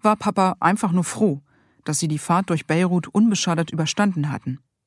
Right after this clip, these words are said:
Nicht auszumalen, was passiert wäre, wenn sie ahnungslos in das Geschehen hineingeraten wären.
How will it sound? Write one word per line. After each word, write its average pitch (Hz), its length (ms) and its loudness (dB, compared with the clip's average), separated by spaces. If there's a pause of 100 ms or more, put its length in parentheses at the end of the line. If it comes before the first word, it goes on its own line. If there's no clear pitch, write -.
(380)
Nicht - 200 -2
auszumalen, 147 720 0
was 147 140 -4
passiert 240 440 -2
wäre, 170 300 2 (280)
wenn 175 100 4
sie 185 120 2
ahnungslos 208 600 2
in 175 100 0
das - 160 -2
Geschehen 196 340 0
hineingeraten 180 800 2
wären. 123 300 -8